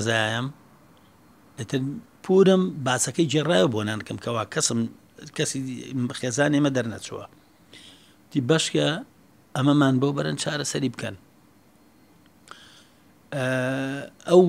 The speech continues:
کەسێک کە لەوێ بوو، خزمی بوو، وتی، «باشە بەسەر چاو، با بزانین ئەیبێن بۆ شوێنە.»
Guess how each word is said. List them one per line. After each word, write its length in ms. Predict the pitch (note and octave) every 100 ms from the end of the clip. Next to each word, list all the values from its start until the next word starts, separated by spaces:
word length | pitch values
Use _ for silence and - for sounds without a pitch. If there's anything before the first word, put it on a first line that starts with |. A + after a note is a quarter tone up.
| E3+ D#3+ D#3 E3+
کەسێک 320 | - D3 E3 -
کە 80 | C#3+
لەوێ 200 | C#3+ E3+
بوو، 120 | B2
خزمی 380 | - B2+ G2+ A#2+
بوو، 340 | A#2+ D#3 E3 - _
وتی، 340 | D#3 C#3+ D3+ C3+ C3+ C3+ C3+ C3 B2+
«باشە 340 | A#2+ C#3 -
بەسەر 280 | G#2+ G2 A#2
چاو، 260 | - G#2 G2+
با 160 | A#2 A#2 B2
بزانین 500 | C3+ A2+ B2 A#2 G#2+ A#2 -
ئەیبێن 300 | A2+ A2 B2
بۆ 100 | F#2+
شوێنە.» 320 | F2+ - F#2+